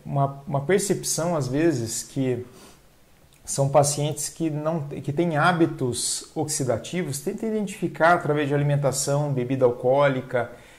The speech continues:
ingestão de muito carboidrato, farinha branca, pacientes inflamados. E isso contribui muito mal pra cirurgia, pro pós-cirúrgico,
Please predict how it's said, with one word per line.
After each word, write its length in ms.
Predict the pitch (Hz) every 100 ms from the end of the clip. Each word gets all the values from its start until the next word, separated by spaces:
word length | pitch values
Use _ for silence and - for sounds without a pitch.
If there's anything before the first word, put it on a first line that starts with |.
| -
ingestão 600 | - 131 139 143 156 156
de 100 | 139
muito 340 | 139 139 185 196
carboidrato, 840 | - 160 139 120 120 139 151 -
farinha 420 | 131 135 123 147
branca, 600 | 135 120 139 156 147 131 - - - -
pacientes 480 | 131 123 156 160 139
inflamados. 1120 | 180 180 190 165 143 165 156 117 107 - - - - -
E 140 | 147
isso 240 | 190 -
contribui 880 | 180 185 160 147 143 196 202 190 - -
muito 580 | 151 160 180 220 214 170
mal 240 | 143 160
pra 140 | 156
cirurgia, 520 | 151 156 143 123 139 170
pro 140 | 156
pós-cirúrgico, 800 | 147 143 143 127 120 147 151 -